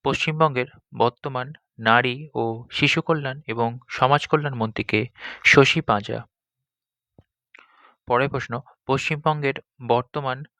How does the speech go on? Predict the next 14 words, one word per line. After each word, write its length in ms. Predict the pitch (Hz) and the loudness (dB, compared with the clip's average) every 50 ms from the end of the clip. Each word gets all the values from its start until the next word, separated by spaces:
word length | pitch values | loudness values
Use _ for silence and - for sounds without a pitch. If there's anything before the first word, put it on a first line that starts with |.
| _ _ _ _ _ - | _ _ _ _ _ -2
পঞ্চায়েত 640 | - 127 123 127 - - 151 139 135 131 - - - _ - | 0 0 0 0 -2 -2 -2 0 -2 -4 -6 -12 -14 _ 0
ও 280 | 120 120 117 110 113 - 113 | 2 2 2 2 0 -2 0
গ্রামোন্নয়ন 640 | 113 113 117 120 135 139 143 143 147 139 135 135 | 2 2 2 2 0 -4 -6 -6 -6 -6 -6 -6
মন্ত্রী 320 | 135 123 123 120 117 - 113 | -6 -6 -6 -4 -4 -6 -8
কে? 200 | - - 101 110 123 - _ - - - - _ _ - - _ _ - | -6 -6 -8 -8 -10 -12 _ -20 -20 -20 -20 _ _ -20 -20 _ _ 4
প্রদীপ 340 | - 131 131 131 131 165 175 _ _ - 127 | 6 6 6 6 4 2 -2 _ _ -6 -4
মজুমদার। 480 | 117 110 110 107 104 104 107 - 101 - - - - - - - - - - - - - - - - - - - - _ _ _ _ _ _ - - _ - - - _ _ _ _ _ _ _ _ - | -4 -2 -2 -4 -4 -2 0 0 0 0 -2 -6 -8 -10 -8 -10 -14 -12 -12 -14 -16 -16 -14 -12 -10 -10 -12 -14 -18 _ _ _ _ _ _ -20 -20 _ -20 -20 -20 _ _ _ _ _ _ _ _ 0
পরের 200 | 123 127 131 135 | 2 2 2 2
প্রশ্ন, 300 | 139 127 - - 135 139 - - | 2 0 0 -2 -6 -8 -6 -4
পশ্চিমবঙ্গের 600 | - 127 131 - - 147 147 151 151 151 156 147 | -4 -4 -4 -4 -4 -2 -2 -2 -2 -2 -4 -4
বর্তমান 520 | 131 123 127 - - - 135 131 127 135 147 - _ - | -4 -4 -6 -6 -8 -2 0 0 0 0 -2 -10 _ -12
বিদ্যুৎ 400 | 139 127 127 131 131 - 151 147 | -6 -4 -4 -2 0 0 -2 0
মন্ত্রী 300 | 147 143 131 123 - - | 0 -2 -4 -4 -6 -8
কে? 220 | - - 107 120 | -6 -6 -6 -6